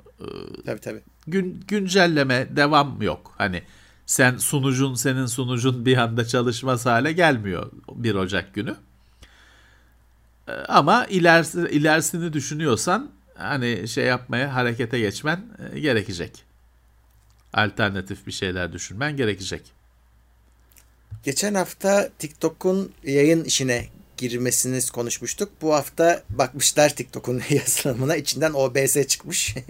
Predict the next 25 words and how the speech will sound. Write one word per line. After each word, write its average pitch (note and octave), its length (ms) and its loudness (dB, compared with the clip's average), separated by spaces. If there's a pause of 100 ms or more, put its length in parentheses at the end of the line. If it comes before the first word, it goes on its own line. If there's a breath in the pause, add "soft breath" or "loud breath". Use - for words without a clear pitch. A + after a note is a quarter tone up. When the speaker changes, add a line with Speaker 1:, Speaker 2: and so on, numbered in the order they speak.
(160)
Speaker 2:
<laughs> - 320 -16
Sorun - 200 4
Speaker 1:
Evet. D3+ 120 4
Speaker 2:
şu - 120 -2
ki D#3+ 120 -2
O D3 140 2
B D#3+ 120 8
S F3+ 160 4
açık - 260 -2
kaynak D#3+ 340 2
kodlu C3+ 280 0
ama E3+ 280 2 (580 loud breath)
o F#3 120 10
kadar D3 240 8
açık - 280 4
değil. D#3 120 6
O C#3+ 120 4
lisansların C#3+ 640 2
da B2 140 2
çünkü A#2+ 440 -2
şeyleri A#2 380 2
var, - 300 -6
e, G#2+ 280 -4
şartları C3+ 560 2
var. F3+ 240 0